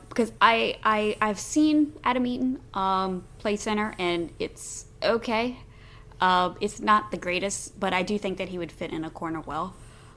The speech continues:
Um, so, uh, and I do think that he could definitely play the wall, like, really well. So I think it would, this, this signing would, you know, hinder on, uh, Benintendi being traded.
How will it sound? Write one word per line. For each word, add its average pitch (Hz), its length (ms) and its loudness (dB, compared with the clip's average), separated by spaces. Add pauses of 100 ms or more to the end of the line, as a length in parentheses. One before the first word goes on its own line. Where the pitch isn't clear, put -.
(180)
Um, 160 320 -4
so, 156 400 -8 (440)
uh, - 300 -8 (140)
and 180 100 0
I 220 80 2
do 185 160 -4
think 165 220 -6
that 165 100 -8
he 170 100 -12
could 156 200 -10
definitely 160 300 -10
play 160 180 -12
the 160 100 -12
wall, 151 240 -8 (100)
like, 156 120 -12 (640)
really 156 220 -8
well. 151 320 -8
So 175 400 -2 (340)
I 226 100 4
think 294 340 2
it 294 100 4
would, 233 200 6 (340)
this, - 420 0 (100)
this 214 400 -2
signing 175 480 0
would, 160 220 -4 (240)
you 175 100 -4
know, 147 200 -6
hinder 180 600 -2
on, 156 500 -4 (120)
uh, 160 220 -8 (200)
Benintendi 156 500 -6
being - 200 -12
traded. - 400 -10